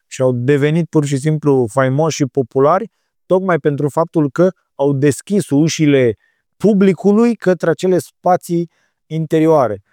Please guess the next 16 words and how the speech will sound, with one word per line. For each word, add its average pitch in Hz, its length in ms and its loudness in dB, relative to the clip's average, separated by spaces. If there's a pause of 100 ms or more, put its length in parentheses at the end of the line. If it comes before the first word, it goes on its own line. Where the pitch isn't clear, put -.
(200)
Acum, 156 340 -6
uh, - 500 -10
autentic, 151 720 0
ce 202 180 0
înseamnă 196 520 0
și 165 300 -6
cât - 300 -2
de 160 200 2
autentic 131 680 0
să - 160 -10
fii, 101 220 -10
nu? 123 300 -10 (480)
Autentic 185 560 0
nu 180 60 2
înseamnă 196 380 0
neapărat 165 600 -2